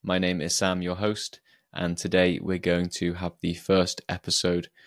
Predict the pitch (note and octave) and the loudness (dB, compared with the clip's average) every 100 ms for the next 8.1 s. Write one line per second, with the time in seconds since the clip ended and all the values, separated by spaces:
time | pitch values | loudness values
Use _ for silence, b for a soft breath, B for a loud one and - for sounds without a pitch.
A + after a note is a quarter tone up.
0 | b b - F2+ E2+ E2+ F2 F2 - - | b b -4 0 2 0 0 0 -2 -6
1 | F2+ - - F2+ F2+ - F2+ F2 F2 - | -6 -4 -4 -2 -4 -4 -2 0 0 -4
2 | - F2+ E2+ E2 - F2 E2+ D#2+ - F2 | -6 -8 -6 -10 -8 -4 -2 -4 -6 -2
3 | F2+ - - - _ _ _ _ _ - | -2 -2 -10 -10 _ _ _ _ _ -8
4 | - A2 G2 - A2+ A2+ G2+ G#2 - - | -2 0 -2 -2 -2 -2 -4 -6 -8 -10
5 | F2+ F2+ F2+ F#2 - F#2+ F2 F2 b b | -4 0 0 -2 -2 0 0 0 b b
6 | b - F#2+ F#2 - - F2+ F2 F2 - | b 2 4 2 0 -2 0 0 -2 -2
7 | F2+ F2 F2+ A2 - - A2 - A2 - | 0 2 4 2 2 0 0 0 -2 -2